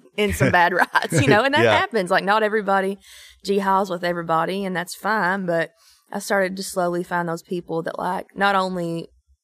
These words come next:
Speaker 1: were good business and, like, like-minded musically, um, but they're just good people, like, that you would wanna hang out with. And to me, that makes my job a million times easier when it's just natural.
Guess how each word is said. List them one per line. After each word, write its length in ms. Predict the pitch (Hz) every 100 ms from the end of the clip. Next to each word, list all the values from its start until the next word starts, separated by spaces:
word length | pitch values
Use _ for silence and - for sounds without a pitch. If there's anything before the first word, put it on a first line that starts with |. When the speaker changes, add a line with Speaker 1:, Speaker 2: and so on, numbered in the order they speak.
| _
Speaker 1:
were 120 | 190
good 460 | 175 175 170 160 - _ _ - 180
business 720 | 185 175 175 165 - - - _ _ _ _ -
and, 120 | 175
like, 220 | 165 160
like-minded 580 | - 165 - 170 165 165
musically, 800 | 170 185 180 - - 160 165 180 -
um, 360 | 98 95 - -
but 100 | 208
they're 80 |
just 160 | 226 208
good 180 | 185 170 _
people, 420 | 185 180 101 175 _
like, 160 | 175 160 190
that 140 | 143
you 180 | 170 170
would 160 | 175
wanna 220 | 170 165 165
hang 200 | 170 175
out 160 | -
with. 200 | 170 165 - -
And 300 | 175 170 -
to 80 | 190
me, 240 | 185 180 175
that 200 | 160 160
makes 400 | 160 - - - _ _ _ _ _ _ _ _
my 240 | - 170 170
job 260 | 170 160
a 40 | 160
million 280 | 160 156 156
times 260 | 160 156
easier 320 | 160 160 151
when 120 | 156 156
it's 240 | - -
just 380 | - 160 - -
natural. 560 | 143 160 - - 165